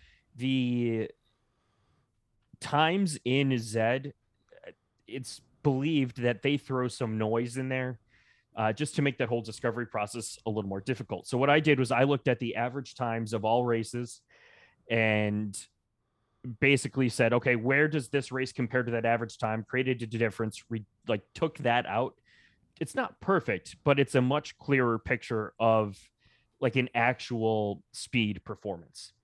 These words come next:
And then, so it's your speed versus Zed. So were you faster, being a positive number? Were you slower, being a negative number? About point two and higher, that's, that's pretty good.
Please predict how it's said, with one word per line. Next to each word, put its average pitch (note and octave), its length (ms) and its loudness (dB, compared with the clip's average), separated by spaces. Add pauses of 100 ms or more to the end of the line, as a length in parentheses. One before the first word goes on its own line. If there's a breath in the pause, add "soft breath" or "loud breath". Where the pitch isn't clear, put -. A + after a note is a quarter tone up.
(100)
And C3 160 0
then, C3 140 2
so B2+ 220 2
it's - 180 -4
your B2 80 -6
speed C3 420 -2
versus B2 400 -6
Zed. G#2 260 -8
So A2 120 -4
were A2+ 160 -4
you A2 140 -2
faster, C3+ 640 0 (220)
being A2 220 2
a A2 60 -2
positive C#3 500 2
number? B2 480 -2 (400 soft breath)
Were B2 220 2
you A2 240 0
slower, C3+ 500 2
being G#2+ 220 -4
a G2+ 60 -4
negative B2 440 0
number? A#2 440 -4 (640)
About D#3 340 2
point E3+ 340 -2
two D#3+ 340 0
and B2+ 120 0
higher, E3 480 -2 (320)
that's, - 240 -6
that's - 200 -6
pretty D4+ 260 -6
good. D#3+ 280 -4